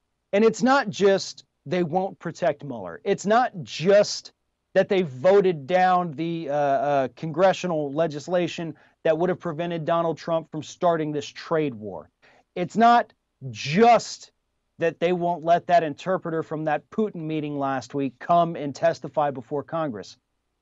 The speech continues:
It's all of it. These Republicans today have been given so many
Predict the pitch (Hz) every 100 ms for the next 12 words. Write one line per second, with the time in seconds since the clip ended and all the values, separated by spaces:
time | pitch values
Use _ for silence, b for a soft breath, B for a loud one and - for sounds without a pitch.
0 | _ _ 185 180 - _ _ _ _ -
1 | 196 269 285 208 107 85 _ _ _ _
2 | _ _ _ _ _ _ _ _ _ _
3 | _ - 190 302 302 277 220 233 226 208
4 | 196 165 - 160 135 107 107 131 156 143
5 | 165 156 135 - - 214 254 233 190 165
6 | 151